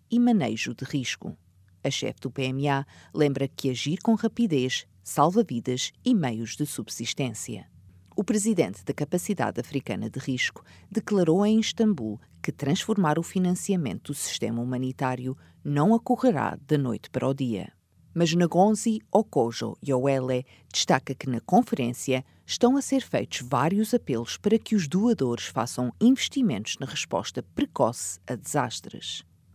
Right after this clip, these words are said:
O P M A ajudou a União Africana a criar a apólice de seguros em dois mil e doze e trinta e dois países assinaram o tratado. Nos últimos dois anos, sete países receberam cobertura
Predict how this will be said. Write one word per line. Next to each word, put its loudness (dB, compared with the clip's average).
O -2
P 6
M 6
A -4
ajudou 0
a 4
União 0
Africana -2
a -4
criar -4
a 0
apólice 2
de -6
seguros -6
em 2
dois 4
mil 2
e 4
doze -2
e 2
trinta 0
e 2
dois -2
países -4
assinaram 0
o -8
tratado. -2
Nos -2
últimos -6
dois 0
anos, 0
sete 0
países 0
receberam -2
cobertura -6